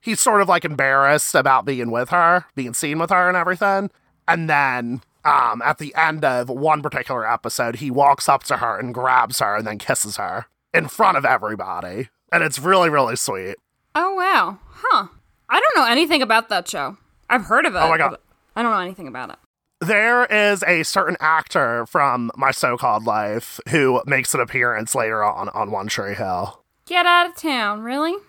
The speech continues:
Speaker 1: Yes, I can't spoil who it is yet, but another time. So, but yes, that reminded me of that. I just wanted to bring that up.
Speaker 2: Yeah, that Nathan and Haley moment, I think, really solidified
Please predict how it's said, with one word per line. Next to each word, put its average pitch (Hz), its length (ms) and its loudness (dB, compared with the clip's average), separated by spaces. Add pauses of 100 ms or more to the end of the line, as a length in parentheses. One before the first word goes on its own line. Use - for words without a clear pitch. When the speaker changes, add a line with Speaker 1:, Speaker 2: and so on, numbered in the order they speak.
Speaker 1:
Yes, 127 500 0
I 156 120 4
can't 160 280 0
spoil 160 360 2
who 151 160 2
it 135 60 0
is 131 260 -2
yet, 95 400 -6
but 110 260 -2
another 139 300 0
time. 104 580 -2 (260)
So, 98 520 2
but 156 100 0
yes, 110 160 -2
that 170 140 4
reminded 143 340 2
me 135 100 -2
of 139 100 -2
that. 131 260 0
I 143 60 0
just 151 120 -6
wanted 156 140 0
to 139 80 -4
bring 135 180 0
that 127 160 4
up. 113 300 4 (200)
Speaker 2:
Yeah, 202 260 0
that 262 200 2
Nathan 320 340 0
and 262 140 0
Haley 240 360 0
moment, 214 440 -4 (260)
I 240 60 -4
think, 247 300 -2
really 240 300 2 (440)
solidified 208 680 2